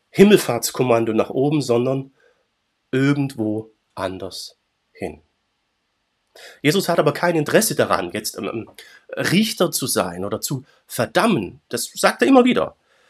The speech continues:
Hier im Johannesevangelium heißt es, "Gott sandte den Sohn nicht in die Welt, um die Menschen zu verurteilen, sondern um sie zu retten." Jesus sagt, "Ich bin gekommen,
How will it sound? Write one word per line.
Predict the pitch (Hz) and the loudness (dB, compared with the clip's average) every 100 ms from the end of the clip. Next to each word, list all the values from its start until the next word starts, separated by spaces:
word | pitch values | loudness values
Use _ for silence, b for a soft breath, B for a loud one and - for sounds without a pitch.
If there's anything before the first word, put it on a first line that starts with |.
| _ _ _ _ | _ _ _ _
Hier | 180 | 2
im | 170 | 4
Johannesevangelium | 180 214 147 143 127 127 127 | 6 4 4 2 2 0 0
heißt | 120 139 | 0 0
es, | 147 - | 0 0
"Gott | - 285 | 0 0
sandte | - 160 196 190 | 4 4 6 4
den | 151 160 | 4 2
Sohn | - 175 196 165 | 4 6 6 6
nicht | 240 - | 4 2
in | 180 | 0
die | 151 | 2
Welt, | 147 165 - B B B | 2 2 0 B B B
um | 160 | -4
die | 151 | 0
Menschen | 147 185 196 165 | 2 2 0 -4
zu | 202 | -2
verurteilen, | 214 269 330 175 147 143 127 | 0 2 0 2 2 2 2
sondern | 143 196 196 | 2 2 2
um | - 175 180 | 4 4 4
sie | - 185 202 | 0 0 0
zu | - 190 | 0 4
retten." | 196 220 131 | 4 2 2
Jesus | 151 170 156 | 0 0 0
sagt, | 156 156 | -2 -2
"Ich | 208 185 | -8 -8
bin | - 185 | -6 -6
gekommen, | 185 - 226 139 113 | -6 -2 0 0 -2